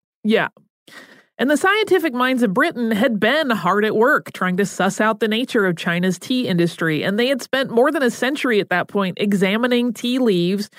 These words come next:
to try to discern the nature of the plants that produced the drink that had become so beloved.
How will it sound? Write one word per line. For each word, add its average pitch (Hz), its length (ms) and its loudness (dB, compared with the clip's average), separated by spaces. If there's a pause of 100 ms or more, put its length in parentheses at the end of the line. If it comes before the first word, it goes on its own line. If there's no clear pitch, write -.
(240)
to 240 120 0
try 233 180 2
to 240 140 4 (180)
discern 226 540 2
the 240 80 2
nature 220 340 0
of 208 80 0
the 208 80 0
plants 196 400 -4
that - 160 -2
produced 277 460 2
the 220 80 0
drink 175 340 0
that 202 140 2
had 196 160 0
become 160 400 -2
so 156 240 -2
beloved. 175 500 2